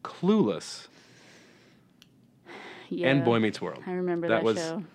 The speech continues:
Speaker 1: not even a whole season.
Speaker 2: It was a terrible show 'cause they didn't even have,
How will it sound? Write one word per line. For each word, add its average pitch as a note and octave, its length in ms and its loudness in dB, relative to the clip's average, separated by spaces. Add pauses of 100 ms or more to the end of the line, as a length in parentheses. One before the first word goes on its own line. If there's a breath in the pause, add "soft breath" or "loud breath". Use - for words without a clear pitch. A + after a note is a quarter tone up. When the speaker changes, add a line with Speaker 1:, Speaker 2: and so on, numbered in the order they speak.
(100)
Speaker 1:
not G#2+ 200 0
even A2 180 2
a G2+ 60 0
whole G2+ 160 -2
season. - 360 -14 (720 loud breath)
Speaker 2:
It A3 220 6
was G#3+ 180 2
a G#3 100 4
terrible A3+ 540 -4
show D#3 580 0
'cause F3 120 -10
they F3 140 -4
didn't F#3 160 -4
even F3+ 180 -2
have, D#3 220 -2